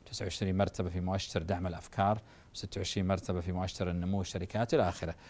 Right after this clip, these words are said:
وهذه ت-، يعني ت-، يعني تضيف للمنظومة حين نتكلم عنها،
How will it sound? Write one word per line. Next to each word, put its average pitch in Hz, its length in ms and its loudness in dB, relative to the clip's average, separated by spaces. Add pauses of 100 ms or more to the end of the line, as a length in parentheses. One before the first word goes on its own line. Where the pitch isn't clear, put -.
(140)
وهذه 147 320 12
ت-، 143 120 2
يعني 110 340 4
ت-، - 120 -6
يعني 107 200 -2
تضيف 120 460 6
للمنظومة 101 520 4
حين 101 200 0
نتكلم 87 480 0
عنها، 98 360 2